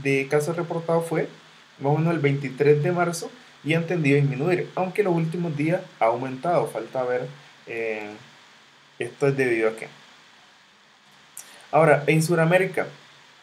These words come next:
eh, en Sudamérica vemos que el país con mayor número de contagios es, pues, actualmente es Brasil, alrededor de unos veintinueve mil, ¿sí? Y, y ya le seguiría,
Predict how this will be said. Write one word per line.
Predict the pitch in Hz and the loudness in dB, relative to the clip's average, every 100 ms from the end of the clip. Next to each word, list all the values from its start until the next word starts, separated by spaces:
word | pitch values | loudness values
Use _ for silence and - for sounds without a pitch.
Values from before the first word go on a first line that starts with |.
| - - - - - | -20 -20 -20 -20 -10
eh, | 143 143 143 143 139 - - - | 0 4 6 6 2 -4 -14 -8
en | 151 | -4
Sudamérica | 160 156 165 196 185 | -2 0 0 2 4
vemos | 160 190 - | 4 2 -2
que | 151 | -2
el | 135 | 0
país | 131 127 156 175 - | 0 2 2 -2 -4
con | 180 165 | -2 2
mayor | 139 139 143 | 2 2 2
número | 165 170 165 | 2 0 0
de | 160 | 0
contagios | 151 147 160 165 202 226 - - | -2 0 0 0 -4 -8 -14 -6
es, | 131 139 143 151 - - - - - | 0 4 4 0 -8 -16 -20 -20 -4
pues, | 131 | -4
actualmente | - 147 151 165 175 165 | 0 0 2 0 0 0
es | - | 2
Brasil, | 110 107 - 165 143 - - - - | 0 0 -2 -4 -6 -14 -20 -20 -10
alrededor | 120 117 113 120 | -6 -2 -2 0
de | 131 147 143 - | 4 4 4 -4
unos | 117 123 | -8 -4
veintinueve | 113 110 98 104 107 | -4 -4 -8 -10 -8
mil, | 127 156 135 - - - - - _ | -4 -4 -4 -10 -20 -20 -20 -20 _
¿sí? | - 160 - - - - - | -14 -14 -14 -20 -20 -20 -10
Y, | 190 208 208 - 180 - - - - - - _ - | -2 -2 -2 -6 -10 -10 -14 -20 -20 -20 -20 _ -6
y | 131 | 0
ya | 135 139 | 4 4
le | 160 | 4
seguiría, | 147 127 123 123 131 139 143 143 | 0 0 0 2 6 8 8 6